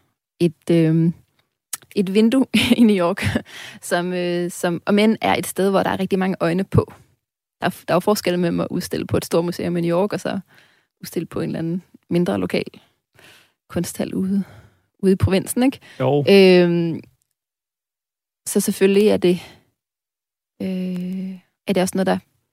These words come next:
Speaker 1: betyder noget for, for hende. Øh, og man kan sige, der var jeg jo som kurator interesseret i at sige, mm, hvordan gen-, hvordan lader vi være med at gentage noget, som du allerede har lavet? Hvordan, hvordan tager vi et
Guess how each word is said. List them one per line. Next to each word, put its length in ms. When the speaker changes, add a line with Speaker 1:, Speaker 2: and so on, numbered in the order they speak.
Speaker 1:
betyder 300
noget 180
for, 260
for 140
hende. 340
Øh, 420
og 60
man 40
kan 100
sige, 100
der 100
var 100
jeg 180
jo 60
som 160
kurator 460
interesseret 460
i 40
at 80
sige, 320
mm, 380
hvordan 380
gen-, 200
hvordan 160
lader 120
vi 200
være 180
med 100
at 120
gentage 300
noget, 180
som 80
du 80
allerede 220
har 220
lavet? 280
Hvordan, 180
hvordan 180
tager 240
vi 120
et 120